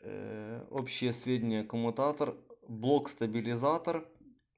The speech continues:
е, предназначен для іскрообразування і стабілізації напряження в мотоциклах Мінськ, Восход,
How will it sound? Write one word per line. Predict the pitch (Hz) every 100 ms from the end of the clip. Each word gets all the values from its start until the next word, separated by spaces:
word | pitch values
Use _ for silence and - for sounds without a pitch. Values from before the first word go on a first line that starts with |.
| _ _ _ _ _ _ _ _ _ - 104 104
е, | 104 101 104 104 101
предназначен | 113 117 113 131 143 139
для | 120 120
іскрообразування | 117 120 117 113 110 113 110 117 120 107 113 135 147 135
і | 113
стабілізації | 120 - 113 113 110 127 127 120
напряження | 113 113 107 135 131
в |
мотоциклах | 113 113 - 120 113 117
Мінськ, | 160 156 -
Восход, | 110 160 156